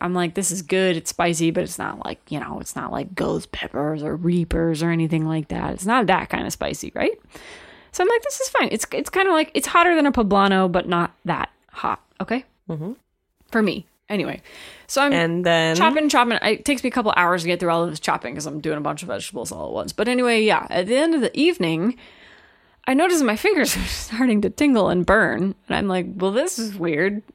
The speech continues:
Speaker 1: Why is this happening?" And the next morning I wake up and my hands are just full on burning. Just, uh, all of my, my fingers everywhere. Anytime I touch any other part of my body, it starts to burn there too. I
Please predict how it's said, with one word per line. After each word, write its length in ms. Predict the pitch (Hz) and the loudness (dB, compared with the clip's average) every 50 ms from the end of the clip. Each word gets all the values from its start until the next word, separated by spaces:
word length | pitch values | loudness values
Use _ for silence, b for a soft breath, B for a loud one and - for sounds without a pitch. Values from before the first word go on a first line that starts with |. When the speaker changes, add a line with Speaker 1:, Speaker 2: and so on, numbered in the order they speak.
| _ _ | _ _
Speaker 1:
Why 280 | - 175 156 165 165 170 | -8 -4 -2 0 0 0
is 120 | 170 165 | 0 -2
this 140 | 170 170 - | -4 -6 -4
happening?" 540 | - 202 220 226 - - - 98 - - - - - - | -2 -2 -2 -2 -2 -6 -8 -10 -10 -12 -14 -16 -4 0
And 380 | - 226 220 208 208 202 175 175 | 2 2 4 2 2 0 0 0
the 40 | 208 | 0
next 300 | 214 254 339 381 - - | 2 2 2 2 0 0
morning 320 | 220 214 277 294 254 208 | 2 2 2 2 2 2
I 80 | 180 170 | 2 2
wake 220 | 170 175 175 170 | 4 2 4 4
up 140 | 175 175 - | 2 2 2
and 80 | 180 170 | 0 0
my 100 | 160 170 | 0 0
hands 320 | 175 196 196 196 196 170 | 2 4 4 4 4 2
are 60 | 170 156 | 0 0
just 180 | 156 156 - | -2 -2 -4
full 220 | - - 170 156 135 | -2 0 0 0 0
on 240 | 123 107 104 107 | -2 -4 -4 -4
burning. 500 | - - 127 117 117 101 85 85 104 135 | -4 -4 -2 -2 -4 -6 -8 -8 -10 -10
Just, 220 | - - 175 - - - - - | -8 -8 -8 -8 -10 -12 -12 -10
uh, 140 | - 64 - - - - _ _ _ - | -8 -8 -8 -10 -12 -18 _ _ _ 0
all 200 | 185 180 196 190 | 0 2 2 0
of 100 | 160 - | -2 -4
my, 240 | - - 170 156 - | -4 -4 -2 -2 -2
my 140 | - 170 175 | -2 -4 -4
fingers 480 | - 190 208 196 180 170 170 156 165 - - _ _ _ - - - - | -2 -2 -2 -2 -2 -2 -4 -4 -6 -10 -14 _ _ _ -18 -12 -8 -4
everywhere. 520 | - - 190 170 170 170 147 151 156 156 175 B B B B B B | -2 -2 -2 0 -2 -2 0 0 0 0 -2 B B B B B B
Anytime 480 | - 233 254 294 311 285 285 277 269 240 | 0 2 2 2 2 2 2 2 4 4
I 120 | 208 190 | 2 2
touch 500 | - - - - 233 254 262 - - - - | 0 -4 -2 0 0 0 0 -2 -6 -4 0
any 240 | - 220 226 233 | 0 2 2 2
other 160 | 233 220 208 190 | 2 2 0 0
part 220 | - 196 185 175 | 0 0 0 2
of 100 | 175 170 | 0 2
my 200 | 170 165 175 190 | 2 2 4 4
body, 300 | 196 - - - 147 147 | 2 2 0 0 0 -2
it 120 | 127 127 | -2 -4
starts 300 | - - 165 156 156 - | -2 -2 -2 -2 -2 -4
to 80 | - 151 | -8 -6
burn 260 | 143 - 147 120 117 | -4 -4 -4 -2 -2
there 160 | 107 123 165 | 0 0 0
too. 260 | 180 165 - 175 185 196 | 0 0 0 2 2 4
I 100 | - | 2